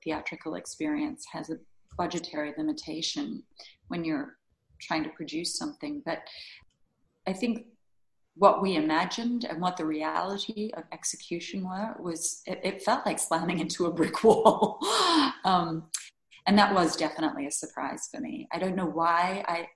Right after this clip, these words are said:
I must have engaged a s-, a tremendous amount of magical thinking, believing that we could carry off a cast of thousands and that there would be an unlimited budget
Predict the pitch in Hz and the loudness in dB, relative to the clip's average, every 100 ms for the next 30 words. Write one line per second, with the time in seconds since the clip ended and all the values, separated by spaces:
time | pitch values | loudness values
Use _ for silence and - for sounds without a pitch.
0 | - 180 196 - 202 - - - - 180 | -4 0 0 0 -4 -6 -18 -20 -8 -4
1 | 156 156 160 - - - - - - - | 0 2 2 -2 -6 0 0 0 -4 -12
2 | - 165 - 180 170 175 180 160 - 156 | -12 -8 -4 -2 0 0 0 -2 -2 0
3 | 147 147 - 151 143 - 147 - - - | 0 -2 -4 -4 -4 -8 -12 -10 -8 -8
4 | - - - - _ - 175 160 151 151 | -8 -8 -8 -12 _ -4 -2 0 -2 -2
5 | 151 147 151 - 151 135 127 - 156 147 | -4 -4 -6 -4 -4 -4 -8 -8 -8 -8
6 | 131 - - - _ _ _ _ _ _ | -12 -16 -20 -20 _ _ _ _ _ _
7 | - 180 147 147 - - 151 151 - - | 2 4 4 0 -4 -2 0 0 -6 -4
8 | 160 156 160 151 160 156 - - 160 160 | 0 0 0 -2 -2 -4 -4 -4 -2 -2
9 | 156 151 151 160 151 160 147 143 _ _ | -2 -2 0 0 -2 -2 -6 -10 _ _
10 | _ 165 160 - - - | _ -2 -2 -2 -6 -10